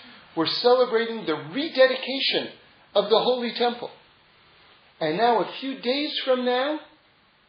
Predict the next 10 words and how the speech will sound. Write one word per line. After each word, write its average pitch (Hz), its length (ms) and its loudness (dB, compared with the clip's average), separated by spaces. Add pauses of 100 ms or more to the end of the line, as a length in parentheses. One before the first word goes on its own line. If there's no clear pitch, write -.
(340)
what 196 340 2
we're 208 440 4 (160)
going 247 320 4
to 196 160 -4
mark 196 380 4 (580)
is 185 160 -4
the 190 120 -2
fact 220 340 0
that 208 180 -6
the 185 340 -8